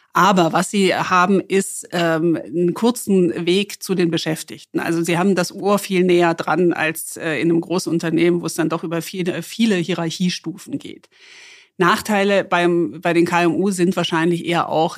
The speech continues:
Kostenfragen. Also das teure Führungskräftetraining ist vielleicht nicht drin, aber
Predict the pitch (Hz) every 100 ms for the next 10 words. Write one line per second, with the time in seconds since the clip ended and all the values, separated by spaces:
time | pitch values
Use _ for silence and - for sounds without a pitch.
0 | - 185 196 - 185 - 143 156 - 160
1 | 165 165 160 - 175 180 170 190 185 -
2 | 160 170 170 - 165 175 165 165 - 160
3 | 160 160 180 180 - 165 135 - - 165
4 | 165